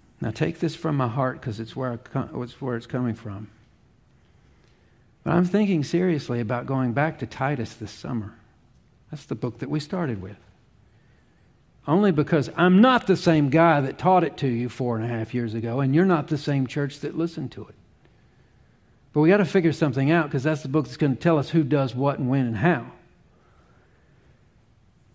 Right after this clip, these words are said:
If you have retired from your service at this church because you feel as though you've lost energy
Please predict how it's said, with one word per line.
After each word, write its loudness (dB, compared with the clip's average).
If 6
you 8
have 4
retired 0
from -2
your 0
service -4
at -10
this -8
church -10
because 0
you 0
feel 2
as -2
though -2
you've -2
lost 0
energy 0